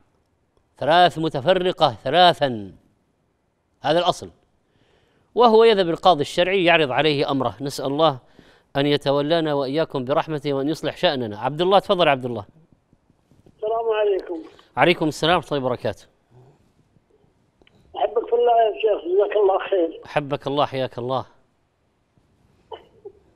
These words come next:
Speaker 2: شيخ محمد، طال عمرك، أنا عندي أولاد أقومهم بصلاة الفجر معاي الصباح ما يقومون، وأرجع أحصلهم نايمين، وأرجع وأصحيهم.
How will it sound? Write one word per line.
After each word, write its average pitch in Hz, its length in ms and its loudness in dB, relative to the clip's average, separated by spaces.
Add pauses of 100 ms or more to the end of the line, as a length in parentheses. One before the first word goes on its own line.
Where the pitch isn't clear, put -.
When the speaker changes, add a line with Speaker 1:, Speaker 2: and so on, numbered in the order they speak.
(640)
Speaker 2:
شيخ 247 200 -2
محمد، 262 480 -4
طال 226 140 0
عمرك، 269 320 -6
أنا 240 140 -2
عندي 254 340 -2
أولاد 240 360 2
أقومهم 240 540 0
بصلاة 240 400 0
الفجر 233 420 0
معاي 226 340 -2
الصباح 233 480 -2
ما 226 140 -2
يقومون، 220 640 0 (1000)
وأرجع 240 460 2
أحصلهم 240 520 -2
نايمين، 233 560 2 (2000)
وأرجع 233 380 0
وأصحيهم. 233 720 2